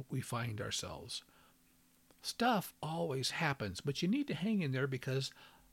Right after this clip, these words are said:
the rest of the story might just be around the corner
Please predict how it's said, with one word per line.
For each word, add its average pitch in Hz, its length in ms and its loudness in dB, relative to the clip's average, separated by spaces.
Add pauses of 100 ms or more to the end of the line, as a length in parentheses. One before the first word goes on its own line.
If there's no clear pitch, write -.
(120)
the 73 180 -2
rest 143 400 0
of 127 160 -2
the 120 100 -4
story 110 600 -2 (420)
might 131 480 2
just - 460 -2
be 135 240 0
around 127 380 0
the 135 40 -4
corner 117 520 -4